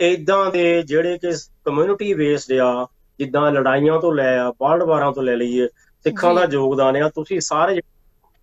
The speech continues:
Speaker 1: ਇਹਦੇ ਵਿੱਚ ਈਮੇਲਸ ਕਰੋ ਉਹਨਾਂ ਨੂੰ, ਉਹਨਾਂ ਨਾਲ, ਨਾਲ ਸਪੋਰਟ ਕਰੋ। ਫਿਰ request to all Sikh organization around Australia to support this campaign, ride free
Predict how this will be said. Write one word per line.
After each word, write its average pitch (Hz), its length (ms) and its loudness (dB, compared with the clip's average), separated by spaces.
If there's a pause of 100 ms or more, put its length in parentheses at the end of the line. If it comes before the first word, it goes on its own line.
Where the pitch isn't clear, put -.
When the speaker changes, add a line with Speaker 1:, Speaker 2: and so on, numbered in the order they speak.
Speaker 1:
ਇਹਦੇ 180 240 4
ਵਿੱਚ 160 300 0
ਈਮੇਲਸ 151 580 0
ਕਰੋ 135 380 -2
ਉਹਨਾਂ 147 180 0
ਨੂੰ, 151 200 0
ਉਹਨਾਂ 160 200 0
ਨਾਲ, 143 200 0
ਨਾਲ 135 380 2 (280)
ਸਪੋਰਟ 151 520 0
ਕਰੋ। 147 260 0
ਫਿਰ 147 180 -2
request 170 440 -2
to 156 80 0
all 165 160 0
Sikh 151 580 -8
organization 135 640 -4 (420)
around 160 280 2
Australia 156 460 0
to 156 140 -4
support 165 420 -6
this 147 380 -8
campaign, 151 600 2 (480)
ride 160 320 2
free 170 260 -4